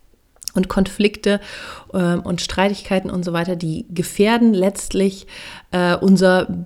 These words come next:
biologisches Überleben. Das hört sich jetzt ein bisschen krass an, aber ich glaube, das ist das, was letztlich, äh, dahinter steht, ja, oder weshalb wir manchmal auch vielleicht so eine Dringlichkeit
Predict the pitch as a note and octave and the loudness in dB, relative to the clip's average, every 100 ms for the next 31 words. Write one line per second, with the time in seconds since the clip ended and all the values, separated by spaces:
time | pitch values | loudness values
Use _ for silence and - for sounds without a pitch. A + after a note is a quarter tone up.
0 | - - E3+ G3 F#3+ G3 A3 A3+ G#3 - | -12 -10 2 6 8 8 6 4 -2 -6
1 | F#3 E3 F3+ G#3+ F3 - - - - - | -6 0 4 4 4 0 -2 0 -4 4
2 | - - - G3+ - - - - G#3 - | 8 8 6 -2 0 -2 -2 0 -2 0
3 | G3+ - F3+ G#3 A3 - - - F#3 A#3 | -6 -4 0 0 0 -6 -18 -2 2 2
4 | - G#3 G#3 G#3 F#3+ F#3 F#3 F3 F#3+ F#3+ | 0 -6 -2 -4 -2 -4 -2 0 0 -2
5 | - F#3+ F3+ - - - - - F3 F3+ | -4 -4 -4 -10 -20 -18 -18 -4 -2 0
6 | F3+ E3 B3+ - D3+ - - E3+ C4+ - | 0 6 4 4 -4 -4 -2 0 0 -4
7 | F3 A3 G3 F#3 F#3 - F#3+ G3+ G#3 F#3+ | -2 -2 0 -2 -2 -4 -2 0 2 2
8 | F#3+ G3 F#3+ - - F3 - E3 D#3+ D#3 | 2 0 -4 -4 -4 -6 -4 -6 -6 0
9 | A3 D4+ C4 - A3 G#3+ | 2 2 0 -2 -2 -2